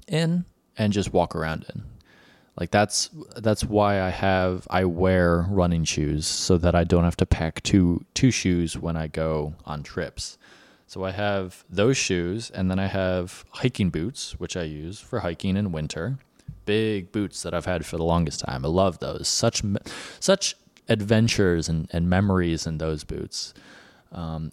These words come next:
and then I have my soccer cleats, which I'm, I'm in a soccer league that Jeremy Cohen,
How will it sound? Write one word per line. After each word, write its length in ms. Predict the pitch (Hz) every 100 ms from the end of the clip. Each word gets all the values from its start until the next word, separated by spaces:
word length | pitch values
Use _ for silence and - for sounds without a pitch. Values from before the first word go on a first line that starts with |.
| -
and 140 | 110
then 100 | 120
I 100 | 120
have 340 | 117 117 107 -
my 140 | 101
soccer 380 | - 85 - 80
cleats, 500 | - 82 - - -
which 200 | 85 -
I'm, 220 | 92 87
I'm 140 | - 92
in 100 | 101
a 60 |
soccer 360 | - 101 95 101
league 420 | 98 98 98 - - - - - - _ _ _
that 220 | 117 107
Jeremy 360 | - 117 143 123
Cohen, 480 | - 120 113 92